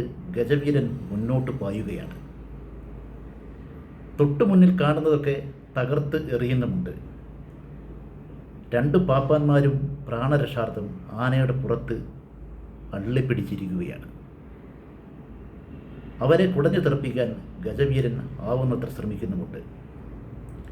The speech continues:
ഇതിനിടയിൽ മുന്നിൽപ്പെട്ട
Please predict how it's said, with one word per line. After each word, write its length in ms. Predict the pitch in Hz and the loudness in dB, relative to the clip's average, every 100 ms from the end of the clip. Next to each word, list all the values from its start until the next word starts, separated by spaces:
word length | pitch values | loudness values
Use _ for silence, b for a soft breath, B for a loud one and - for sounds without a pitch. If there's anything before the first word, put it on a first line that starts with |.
| - - - - - - - - - - - - - - - - - - - - - - - - 156 | -14 -14 -14 -14 -12 -12 -14 -14 -14 -14 -12 -12 -10 -12 -12 -14 -14 -14 -12 -12 -10 -10 -10 -2 6
ഇതിനിടയിൽ 500 | 180 147 143 139 - - - - - - - - - - - | 8 10 8 6 0 -6 -10 -12 -14 -14 -16 -16 -16 -14 -2
മുന്നിൽപ്പെട്ട 560 | 131 160 185 180 131 | 4 8 10 10 6